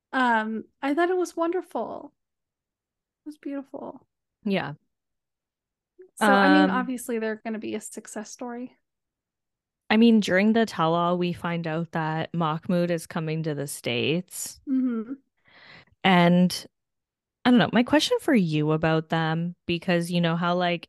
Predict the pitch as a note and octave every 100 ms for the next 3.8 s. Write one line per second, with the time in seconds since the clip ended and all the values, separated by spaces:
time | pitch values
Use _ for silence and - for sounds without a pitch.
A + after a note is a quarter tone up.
0 | - E3+ F3+ D#3+ - E3 E3 C#3+ C#3 C#3+
1 | C#3+ D3 C3+ C3+ C3+ C#3+ E3 - _ _
2 | _ _ _ _ _ - E3+ C4 - G#3+
3 | D3 D3 C#3+ C3+ C3+ C3 - -